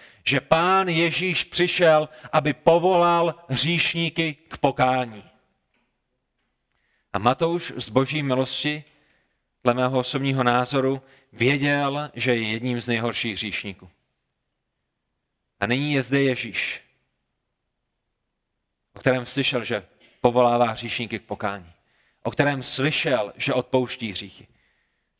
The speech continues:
A povolává i jeho. "Následuj mne." Nemyslitelné se stalo skutečností. Já jsem slyšel o tom, že Ježíš odpustil hříchy tomu chromému.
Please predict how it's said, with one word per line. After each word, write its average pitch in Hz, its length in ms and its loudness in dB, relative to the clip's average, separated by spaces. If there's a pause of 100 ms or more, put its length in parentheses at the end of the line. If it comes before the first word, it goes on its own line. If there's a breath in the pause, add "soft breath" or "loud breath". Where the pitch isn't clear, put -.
(1700)
A - 40 -8
povolává 139 680 2
i 139 120 -2
jeho. 123 380 2 (1120)
"Následuj 143 720 2
mne." 120 400 -2 (2750)
Nemyslitelné 123 800 0
se 120 140 -4
stalo 127 240 0
skutečností. 120 840 -6 (1200)
Já 117 80 0
jsem 135 140 -2
slyšel 139 360 0
o 127 40 -2
tom, 156 240 -2
že 131 120 0
Ježíš 123 420 0
odpustil 131 440 -2
hříchy 127 260 -4
tomu 120 220 -2
chromému. 117 520 -4